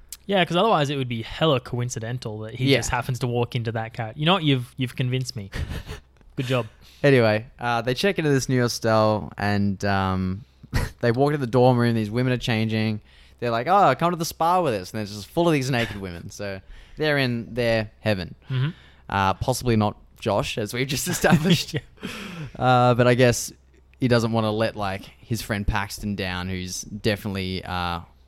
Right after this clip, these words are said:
Speaker 2: all up in there.
Speaker 1: Mm-hmm.
Speaker 2: And, um,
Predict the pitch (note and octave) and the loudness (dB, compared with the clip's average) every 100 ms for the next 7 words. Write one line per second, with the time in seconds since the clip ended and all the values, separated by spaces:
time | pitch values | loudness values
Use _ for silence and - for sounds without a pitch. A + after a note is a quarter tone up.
0 | - - - A#2+ A#2 G#2+ A2 G2+ F2+ E2+ | -16 -16 -6 0 0 0 -2 -4 -4 -8
1 | F#2 - C#3 C3 D3 - G#2+ G#2+ G#2 G#2+ | -12 -10 -4 -4 -4 -6 -2 -2 -2 -2
2 | G#2 G2+ G2 F#2+ | 0 0 -2 -4